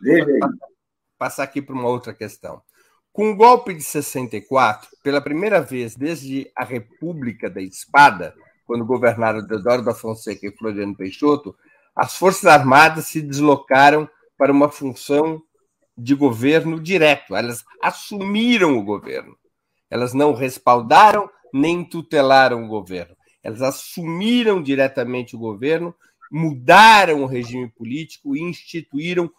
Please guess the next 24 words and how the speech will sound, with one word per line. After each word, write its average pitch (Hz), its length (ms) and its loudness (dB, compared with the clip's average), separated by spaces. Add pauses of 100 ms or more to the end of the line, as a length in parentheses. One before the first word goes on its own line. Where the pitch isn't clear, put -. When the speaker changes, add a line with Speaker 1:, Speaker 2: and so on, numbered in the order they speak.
(220)
Speaker 2:
um 180 220 0
longo 190 600 6
regime 139 480 0
militar. 120 560 -6 (260)
O 320 120 -2
que 392 160 0
que - 120 -8
levou 214 460 6
a 175 200 6
essa 196 380 4
decisão, 170 600 -4
a 139 60 0
essa 175 220 -2
mudança 180 760 -2
de 156 140 -16
estratégia, 104 800 -6 (300)
de 123 100 -10
um 185 120 -6
poder 143 480 0
tutelar 143 760 2 (140)
a 143 80 2
um 180 160 0
regime 156 800 -6
político 156 920 -14